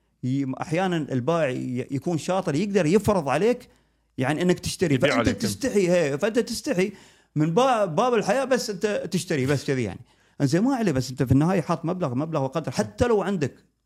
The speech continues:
Speaker 1: مو مشكلة، ولكن
Speaker 2: صح.
Speaker 1: بعد حطه في
Speaker 2: مش
Speaker 1: شيء
Speaker 2: على
Speaker 1: يعني
Speaker 2: الفاضي.
Speaker 1: يستاهل
Speaker 2: صح.
Speaker 1: يعني.
Speaker 2: إيه، صح.
Speaker 1: وتخيل اشترى يعني.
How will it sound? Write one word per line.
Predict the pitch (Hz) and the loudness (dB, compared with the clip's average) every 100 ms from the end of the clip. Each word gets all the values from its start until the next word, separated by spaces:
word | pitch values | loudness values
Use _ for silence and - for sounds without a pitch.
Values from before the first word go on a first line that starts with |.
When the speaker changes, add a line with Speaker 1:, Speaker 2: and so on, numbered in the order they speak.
| _ - | _ -2
Speaker 1:
مو | |
مشكلة، | 190 147 123 | 0 0 0
ولكن | 127 156 170 | 2 2 0
Speaker 2:
صح. | 160 | -4
Speaker 1:
بعد | - 160 220 | -4 -4 -2
حطه | 247 247 | -4 -4
في | 185 | -6
Speaker 2:
مش | 165 | -2
Speaker 1:
شيء | 196 | 0
Speaker 2:
على | 117 | 0
Speaker 1:
يعني | 175 113 | 0 0
Speaker 2:
الفاضي. | 101 | 0
Speaker 1:
يستاهل | 175 120 98 | 0 -2 -2
Speaker 2:
صح. | |
Speaker 1:
يعني. | 92 139 139 | -4 -6 -10
Speaker 2:
إيه، | 131 | -12
صح. | - 131 _ _ | -14 -18 _ _
Speaker 1:
وتخيل | 175 214 233 226 214 - 294 294 | 0 2 2 2 -2 -2 0 2
اشترى | 226 - 233 135 | 0 -2 -2 -2
يعني. | 92 80 | -4 -8